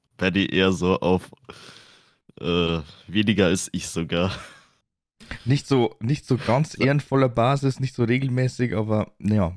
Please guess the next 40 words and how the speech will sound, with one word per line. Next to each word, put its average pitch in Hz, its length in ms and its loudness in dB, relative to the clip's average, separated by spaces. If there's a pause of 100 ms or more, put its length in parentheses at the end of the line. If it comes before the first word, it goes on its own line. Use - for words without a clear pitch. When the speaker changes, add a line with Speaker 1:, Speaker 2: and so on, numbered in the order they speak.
Speaker 2:
also. 90 300 -8 (320)
<clears throat> 120 280 -2 (1800)
Speaker 1:
Ja. 95 160 4
Speaker 2:
Des-, 85 120 4 (320)
deswegen, 127 320 0
deswegen 127 280 0
sag 156 160 0
ich 101 80 0
ja, 92 80 4
kann 117 160 0
man 147 100 2
mich 135 140 -2
denn 135 120 0
überhaupt 131 380 2
noch 127 220 2
<laughs> - 100 -14
überhaupt 135 400 -4
als - 240 -2
Streamer 170 300 2
bezeichnen? - 680 -2 (1080)
Speaker 1:
Ja, 104 400 0
da 95 160 0
hatte 101 180 -2
ich - 600 -4
auch 104 200 0 (100)
gelesen, 92 440 0
dass 87 160 -4
du 101 100 -6
dazu 95 440 -6
mal 92 340 0
was 92 180 -6
geschrieben 92 520 -6
hattest. 123 520 4 (420)
Speaker 2:
Ja, 117 280 4
ja, 117 180 6
in 117 80 4
einem 110 100 2
Statement. 104 600 0
Also, 98 280 -4 (120)
weil, 98 240 2